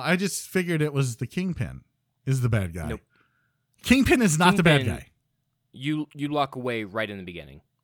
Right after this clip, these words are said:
Speaker 1: Oh. It, okay, so this, I know who the
Speaker 2: That, that's been revealed. I
Speaker 1: Okay.
Speaker 2: don't mind doing that, which un-, f-, f-, uh,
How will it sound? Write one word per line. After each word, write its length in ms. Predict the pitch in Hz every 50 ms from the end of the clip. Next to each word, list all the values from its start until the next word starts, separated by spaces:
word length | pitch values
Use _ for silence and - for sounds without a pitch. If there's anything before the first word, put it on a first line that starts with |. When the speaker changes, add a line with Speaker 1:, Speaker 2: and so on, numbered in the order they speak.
| _ _ -
Speaker 1:
Oh. 1400 | - - - - 110 113 120 120 117 123 123 123 123 123 127 127 123 123 127 123 123 123 120 117 113 107 98 82 - _ _ _ _ _ _ _ _ _ _ _ _ _ _ _ _ _
It, 160 | 160 160 _
okay, 320 | 139 151 156 - 165 139
so 140 | 120 - 143
this, 180 | 135 135 - - 202
I 100 | - 165 175
know 140 | 208 233 190
who 120 | 180 190
the 60 | 160
Speaker 2:
That, 260 | 165 170 175 - 147
that's 220 | 151 175 180 175 -
been 200 | 170 196 190 185
revealed. 460 | 170 165 156 135 139 139 120 107 120
I 40 | 120 120
Speaker 1:
Okay. 40 | 127
Speaker 2:
don't 120 | 131 123
mind 200 | 117 113 110 110
doing 200 | 107 104 104 98
that, 180 | 95 95 90 90
which 200 | 127 135 135 -
un-, 200 | 139 147 143 139 _ -
f-, 120 | 131 - _
f-, 160 | - - - _ _ _ _ _ _ _ _ _
uh, 40 | -